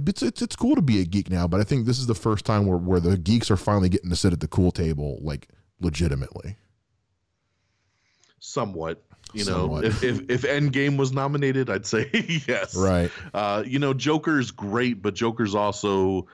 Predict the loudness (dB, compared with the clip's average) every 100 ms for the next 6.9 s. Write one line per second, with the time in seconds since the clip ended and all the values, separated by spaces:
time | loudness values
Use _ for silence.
0 | -20 _ _ -2 0 0 -4 -2 0 0
1 | 0 -2 -4 -4 -2 -2 -2 -4 0 0
2 | 2 2 2 0 -2 -4 -2 0 0 0
3 | 0 0 0 2 2 2 2 2 0 -2
4 | 0 0 2 0 2 2 0 -2 -8 -6
5 | -4 -4 -2 -2 0 -2 -4 -6 -4 0
6 | 2 2 0 -2 -2 -2 -4 -10